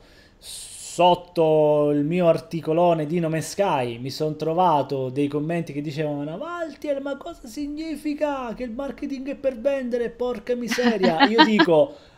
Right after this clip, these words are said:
Speaker 1: "Ragazzi, ve lo ribadisco, il marketing è per vendere, filtratelo, filtratelo tantissimo, ma proprio tanto, perché è, sono tutte aziende che devono vendervi un prodotto."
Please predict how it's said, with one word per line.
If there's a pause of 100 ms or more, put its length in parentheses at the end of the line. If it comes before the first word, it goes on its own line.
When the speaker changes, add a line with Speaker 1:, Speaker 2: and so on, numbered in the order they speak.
Speaker 1:
"Ragazzi,
ve
lo
ribadisco,
il
marketing
è
per
vendere,
filtratelo, (540)
filtratelo
tantissimo,
ma
proprio
tanto,
perché
è, (160)
sono (220)
tutte
aziende
che
devono
vendervi
un
prodotto."